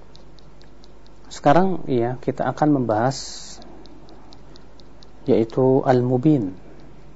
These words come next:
Kalau kemarin kita membahas tentang Al-Haq, kita akan membahas hari ini, yaitu Al-Mubin. Al-Mubin artinya yang menjelaskan kebenaran,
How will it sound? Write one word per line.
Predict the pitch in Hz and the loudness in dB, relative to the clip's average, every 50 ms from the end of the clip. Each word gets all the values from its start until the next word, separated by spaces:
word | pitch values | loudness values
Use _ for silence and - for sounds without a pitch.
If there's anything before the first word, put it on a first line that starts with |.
| - - - - - | -16 -16 -16 -12 -8
Kalau | - 98 98 | -8 -8 -6
kemarin | - - 104 104 110 127 127 127 | -4 -2 -2 0 2 2 0 0
kita | 123 110 - 113 107 | -2 -2 -2 -2 0
membahas | 104 95 98 101 104 104 - - | 0 -2 -2 -2 -4 -4 -4 -6
tentang | 104 101 - - 104 101 101 101 - | -8 -6 -4 -4 -4 -4 -6 -8 -8
Al-Haq, | - 104 - - - 160 165 - - - - - - - - - - - - - - - - - | -8 -10 -6 -4 -4 -4 -4 -6 -10 -14 -14 -14 -14 -14 -16 -16 -16 -16 -16 -16 -16 -16 -16 -12
kita | - - 131 - - 127 | -10 -8 -6 -6 -6 -6
akan | 131 - 131 123 120 | -4 -4 -2 -2 0
membahas | 117 110 110 117 135 131 - - | 0 2 2 2 0 0 -2 -4
hari | 113 107 107 - 101 | -2 -2 -2 -2 -2
ini, | 110 113 127 135 127 | -2 -2 0 0 -2
yaitu | 117 - - 120 - | -4 -4 -4 -2 0
Al-Mubin. | 135 135 135 123 110 98 - 107 101 92 98 - - - - - - - - - - - - - - - - - - - - - - - - - - - - - - - - - - - - - - - - - - - - - - | 0 0 0 0 0 0 0 0 0 0 -2 -6 -12 -16 -16 -16 -16 -16 -16 -16 -16 -16 -16 -16 -16 -16 -16 -16 -16 -16 -16 -16 -16 -16 -16 -16 -16 -16 -16 -16 -16 -16 -16 -16 -16 -16 -16 -16 -16 -16 -16 -16 -16 -16 -4 4 8
Al-Mubin | 160 151 156 156 151 139 160 175 170 - | 10 10 12 10 10 10 10 10 10 8
artinya | - 127 - - 123 131 143 147 | 6 2 4 4 6 6 8 8
yang | 135 131 135 127 | 8 6 6 6
menjelaskan | 127 123 123 110 107 107 104 104 104 - - - 131 120 113 | 6 6 6 6 6 6 4 4 2 0 0 0 0 0 0
kebenaran, | - 110 98 98 92 92 92 90 92 92 92 | 0 0 2 2 0 0 -2 -4 -4 -4 -6